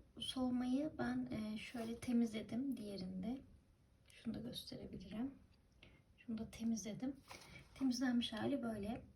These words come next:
Peki nasıl çıkardım? Şimdi size onu anlatacağım. Ee, öncelikle şöyle bir ürün kullandım. Bu ürün, e, daha önce ben,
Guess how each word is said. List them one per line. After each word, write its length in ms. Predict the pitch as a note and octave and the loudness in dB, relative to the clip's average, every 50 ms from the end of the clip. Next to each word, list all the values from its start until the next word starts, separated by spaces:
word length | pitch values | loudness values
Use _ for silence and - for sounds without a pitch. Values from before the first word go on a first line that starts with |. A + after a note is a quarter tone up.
| - - - - - - | -20 -20 -20 -20 -18 -16
Peki 260 | - B3 - B3 A#3+ | -12 -4 2 4 4
nasıl 240 | A#3+ A#3+ - - - | 4 4 2 -2 -4
çıkardım? 680 | - - - A3+ G#3+ G#3 G#3 G#3 G#3 C4 C#4+ D4 - - - - - - - | -6 -8 -6 -6 -6 -6 -4 0 2 2 2 0 -2 -6 -14 -18 -18 -14 -14
Şimdi 220 | - - - A#3 A3+ | -8 -2 0 0 2
size 160 | - - - | 2 2 2
onu 220 | A#3 A3 A3 A3 G#3+ | 2 2 2 0 0
anlatacağım. 560 | G#3 G3 G3 F#3 F#3 - - - B3+ C#4 - - - - - - - - - - - - - - - - | -2 -4 -4 -4 -4 -4 -2 0 0 -2 -2 -4 -12 -20 -20 -20 -20 -16 -14 -14 -14 -16 -20 -20 -14 -8
Ee, 180 | - A3+ A3 A3 D4 | -4 -4 -2 -2 0
öncelikle 600 | - C4 C4 C4 C#4 C#4 C#4 C#4 - C#4 C#4+ D#4 - - - - - - - - | 2 4 4 4 4 2 0 -2 0 0 0 0 -2 -6 -14 -16 -16 -16 -16 -14
şöyle 500 | - - - - C#4 C4+ B3+ A#3+ A#3 G#3 | -14 -8 -4 0 0 2 2 2 0 0
bir 220 | A#3+ C4 C#4 - - - - - - - - - - _ _ _ - - - | 0 0 -2 -2 -6 -14 -20 -20 -20 -20 -20 -20 -20 _ _ _ -16 -10 -4
ürün 200 | A3+ A3 A#3 A3+ | 0 2 2 2
kullandım. 600 | A3 - A3+ G#3 F#3+ F#3 F3+ F3 F3+ F#3 C4+ E4+ - - - - - - - - - _ _ _ - | 2 0 -2 -2 -2 0 0 0 0 -2 -2 -4 -6 -10 -18 -20 -20 -20 -20 -20 -20 _ _ _ -2
Bu 140 | C#4+ D4 C#4+ | 0 2 2
ürün, 240 | C4+ B3 C#4+ E4 F4 F4 - - - _ _ - | 2 2 2 0 0 -2 -10 -18 -20 _ _ -8
e, 360 | A3+ G#3+ G#3 G3+ G3+ G3+ G3+ G3 G3 G#3 A3 B3+ - - A3 | -6 -6 -4 -4 -4 -4 -4 -4 -4 -6 -6 -8 -8 -4 -2
daha 240 | A3+ A3+ A3+ B3 B3 | -2 0 2 2 2
önce 380 | B3 B3 A#3 A#3 B3 B3 A3 | 4 4 2 2 0 0 0
ben, 220 | A#3 A#3+ B3 A#3+ | 0 0 0 -2